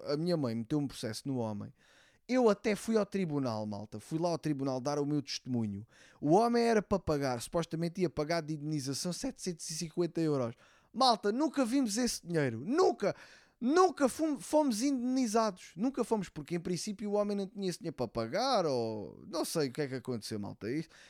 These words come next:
isso foi um caso que foi arquivado, basicamente foi só dizer, eles basicamente queriam nos dizer que iriam inves-, i-, iriam ver a situação, mas que depois não deu em nada,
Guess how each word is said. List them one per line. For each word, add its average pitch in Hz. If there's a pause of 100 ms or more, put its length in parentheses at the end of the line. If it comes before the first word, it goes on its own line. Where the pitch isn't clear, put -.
isso 226
foi 247
um 220
caso 220
que -
foi 208
arquivado, 113
basicamente 180
foi 190
só 190
dizer, 160 (300)
eles 185
basicamente 180
queriam 196
nos 156
dizer 139
que 170
iriam 190
inves-, 180
i-, 156
iriam 180
ver 160
a 151
situação, 160 (420)
mas 160
que -
depois 180
não 156
deu 151
em 117
nada, 95